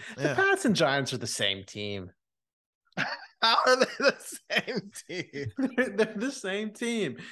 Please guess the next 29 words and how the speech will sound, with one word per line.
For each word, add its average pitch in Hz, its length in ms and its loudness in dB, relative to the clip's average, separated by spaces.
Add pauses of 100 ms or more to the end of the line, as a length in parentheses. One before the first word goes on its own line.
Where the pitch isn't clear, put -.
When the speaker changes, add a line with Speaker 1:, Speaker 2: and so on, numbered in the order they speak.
(120)
Speaker 1:
They're 185 180 0
equally 196 460 0 (180)
terrible. 175 760 2 (2250)
Speaker 2:
No, 156 160 4
your 175 200 8
eliminator 175 500 4
pick 156 220 -2
was 135 180 -6
the - 120 -20
Cowboys 139 720 0
pick. - 240 -8 (600)
Speaker 1:
No, 262 180 0
no, 370 200 0
my, 233 240 0
last 240 340 2
week 233 140 -6
I 220 80 0
was 202 140 -2
Packers. - 600 -4 (1120)
Speaker 2:
Oh, 131 100 -4
I 127 100 4
thought 131 220 2
it 120 60 -4
was 117 160 -10
that 123 240 -2
overtime 117 500 -14
pick. - 280 -14
Either 160 240 6
way, 123 260 2